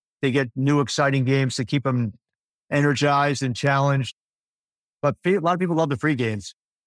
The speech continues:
especially Galaxy Adventure. That's, that was one of our first ones that, uh, has, like, five or six different screens to really challenge your core. But you're working your whole body in.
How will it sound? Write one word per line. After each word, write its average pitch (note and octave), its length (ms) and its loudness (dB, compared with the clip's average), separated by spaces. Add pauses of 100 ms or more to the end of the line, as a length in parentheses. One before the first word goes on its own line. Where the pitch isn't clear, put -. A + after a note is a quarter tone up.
(100)
especially E3 280 0
Galaxy C#3+ 460 0
Adventure. A#2 540 -2
That's, B2+ 180 -4
that D3 120 2
was C#3 160 -2
one C#3 140 2
of C3 80 0
our B2 120 0
first C3+ 340 -2
ones B2 400 -2 (580)
that, B2 220 0
uh, A#2+ 280 0 (880)
has, C3 220 0
like, B2+ 160 0 (300)
five D3 200 2
or C#3 60 -2
six - 320 -8
different C#3+ 300 -4
screens C#3 420 -2
to B2 80 -4
really B2+ 200 0
challenge B2+ 380 0
your A2+ 100 -4
core. A#2+ 380 0 (440)
But E3 80 2
you're A3+ 100 4
working G3+ 280 2
your E3 100 2
whole D#3+ 180 0
body C#3 420 2
in. C3 180 -2